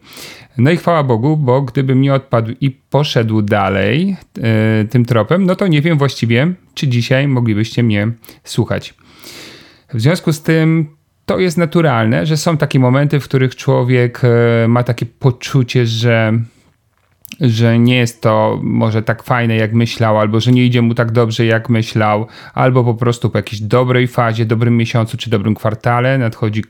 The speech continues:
kolejny okres, w którym, kurczę, nic się jakoś tam nie skleja. Klienci się nie umawiają, nie chcą się ubezpieczać i, i w ogóle brędza.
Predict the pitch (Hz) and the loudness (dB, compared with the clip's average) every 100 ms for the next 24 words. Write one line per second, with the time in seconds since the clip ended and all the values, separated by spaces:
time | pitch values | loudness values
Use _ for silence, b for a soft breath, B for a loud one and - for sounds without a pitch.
0 | - 120 131 139 143 143 139 139 - - | -4 -2 0 0 0 -2 -4 -6 -4 -2
1 | 120 120 123 117 - - - 123 - 110 | 0 0 0 -2 -8 -14 -8 -8 -4 -2
2 | 113 113 113 110 113 - 107 110 - - | -2 -2 -4 -2 -4 -2 -2 -2 -2 -2
3 | 110 101 87 - B B B B - 113 | 0 -2 -6 -10 B B B B 0 0
4 | 117 - 113 104 101 107 127 147 139 123 | 0 0 2 2 0 0 0 0 0 2
5 | 120 - 107 107 95 98 - 117 113 117 | 0 -2 -4 -2 -4 -4 -2 -4 0 0
6 | 104 104 101 95 95 - 98 104 104 92 | -2 -4 -6 -4 -4 -4 -4 -6 -4 -4
7 | 95 95 92 - | -2 -4 -4 -6